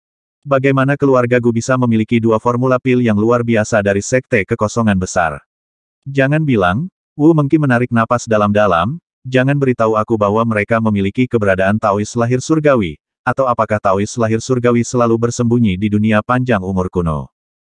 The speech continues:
Taois kelahiran surgawi adalah orang yang menghancurkan pavilion pil dari Sekte Kekosongan Besar dan mencuri banyak formula pil dari Sekte Kekosongan Besar. Dia selalu dikenal sebagai orang suci lahir surgawi, tetapi setelah pengkhianatannya,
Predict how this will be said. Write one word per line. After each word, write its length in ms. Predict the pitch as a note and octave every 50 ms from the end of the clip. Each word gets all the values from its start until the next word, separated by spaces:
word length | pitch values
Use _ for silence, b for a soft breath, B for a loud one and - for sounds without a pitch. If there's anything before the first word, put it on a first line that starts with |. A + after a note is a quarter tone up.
| _ _ _ _ _ _ _
Taois 400 | - D3 C#3 C#3 C#3 D3 - -
kelahiran 400 | D3+ C#3+ C3 B2+ C3 B2+ B2+ B2+
surgawi 560 | - C3 B2 A#2 A2+ A2 A2 G#2+ B2+ D3 C#3+
adalah 240 | C3 A#2 A2+ G#2+ G#2
orang 320 | G#2 G#2+ A2 A#2 B2+ C3
yang 160 | B2+ A#2 G#2+
menghancurkan 560 | G#2 G2 G2 G2+ G2+ - A#2+ A#2 - B2 B2
pavilion 480 | A#2+ A#2+ A#2 - B2 A#2 A#2 A#2+ A#2+ B2
pil 160 | C3 C3 B2+
dari 240 | B2 A#2 A2 G#2+ -
Sekte 320 | - A#2+ A#2 - B2 A#2
Kekosongan 480 | - B2 - A2+ G#2+ - A#2+ A#2+ A2+ A2 A2 G#2+
Besar 320 | A2+ - C3 B2+ A#2 A2+
dan 160 | A2 G#2+ G#2+
mencuri 400 | G#2 G2+ G2+ - A#2 A2+ G#2+ G#2+
banyak 320 | G2+ G#2+ A2+ A#2+ B2+ B2 -
formula 480 | - B2 A#2+ A2+ A#2 C3 C3+ A#2+ G#2+
pil 240 | - - A#2 G#2+ G2
dari 240 | F#2+ F#2+ F#2 G2 G2+
Sekte 400 | - - C#3 - - - A2+ G2
Kekosongan 560 | - - - - G#2+ - - A2+ G#2+ G2+ F#2
Besar. 480 | F2+ F#2 - G2 F2+ E2 D2+ C#2+ - _ _ _ _ _ _ _ _ _ _ _ _ _
Dia 320 | _ D3 C#3+ D3 C#3+ D#3+ E3+
selalu 400 | - D3+ C#3 C3 C3 C3+ B2+ B2
dikenal 240 | - A#2 A#2 B2 B2
sebagai 400 | - - B2 A2 G#2+ G#2+ G#2+ G#2
orang 240 | G#2 G#2+ A2 A2
suci 320 | - - B2+ B2 - C3 A#2+
lahir 240 | A2 G#2 G#2+ A2+ A2+
surgawi, 640 | - C3 B2 A2+ G#2+ F#2+ F2 D#2+ D#2 E2+ C3+ D#3+ - _ _ _ _ _
tetapi 320 | C#3+ C#3+ - C3+ - E3
setelah 320 | D#3 - C#3+ - B2+ A#2+
pengkhianatannya, 840 | A2+ - B2+ A#2+ A#2+ A#2+ A2+ A2 G#2+ - G#2+ F#2+ F2 E2 D#2 D2 D2+